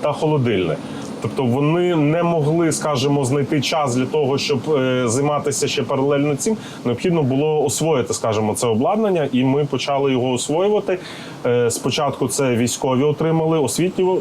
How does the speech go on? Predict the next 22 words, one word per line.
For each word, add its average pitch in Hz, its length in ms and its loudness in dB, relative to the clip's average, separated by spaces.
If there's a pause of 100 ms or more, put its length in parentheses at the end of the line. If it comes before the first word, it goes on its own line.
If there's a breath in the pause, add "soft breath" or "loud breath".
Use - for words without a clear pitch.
(120)
освітлювальне 180 880 2
обладнання, 156 580 2
інструменти. 139 840 0 (400 loud breath)
Там 120 220 0
на 123 80 2
декілька 123 400 0
авторот 147 500 -2
ми 160 140 2
надали 143 460 2
необхідний 131 680 2
інструмент, 123 640 0
ну, 123 240 2
саме 117 300 0
хлопці, 120 340 -2
які 120 180 -2
ремонтують 117 520 0 (280 loud breath)
пошкоджену 117 580 0
техніку. 110 540 -2
Потім 151 440 0 (800)
певний 131 320 0
час 123 320 -2
ми 120 160 2